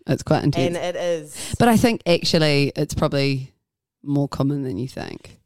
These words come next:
Speaker 2: Absolutely.
Speaker 1: And I think a lot of people have plans. Not that I ever wanted to plan, 'cause I always said, I always got told,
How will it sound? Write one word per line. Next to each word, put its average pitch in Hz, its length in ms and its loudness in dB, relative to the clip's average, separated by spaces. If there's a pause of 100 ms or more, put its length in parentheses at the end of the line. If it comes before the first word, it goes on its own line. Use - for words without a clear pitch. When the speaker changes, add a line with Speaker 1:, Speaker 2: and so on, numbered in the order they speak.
(120)
Speaker 2:
Absolutely. 147 760 -10
Speaker 1:
And 147 100 2
I 151 60 6
think 156 240 0
a 156 40 0
lot 147 220 2
of 139 60 -8
people 143 1120 -2 (680)
have 143 760 -4 (260)
plans. 156 1040 -2
Not 196 220 2
that 233 100 2
I 240 240 2
ever 185 180 0
wanted 180 280 -4
to 190 80 -2
plan, - 560 -8
'cause 156 140 -6
I 147 100 -2
always 151 200 -4
said, 156 240 -2 (480)
I 170 60 -2
always 180 160 2
got 208 120 -6
told, 147 540 -4